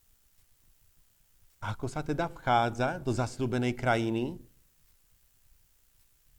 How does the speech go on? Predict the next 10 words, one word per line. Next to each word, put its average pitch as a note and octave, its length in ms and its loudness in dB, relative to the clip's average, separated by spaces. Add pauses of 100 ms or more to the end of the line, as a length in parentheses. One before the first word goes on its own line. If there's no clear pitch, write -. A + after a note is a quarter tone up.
(240)
Vždy A2 240 -2
len A#2+ 160 2
cez C3+ 240 -4
vodu. G2 320 -6 (1800)
Už A#2 160 -2
z C#3+ 80 8
Egypta A#2 320 0
bolo G2 240 -2
treba G2+ 320 -2
výjsť G#2 220 -4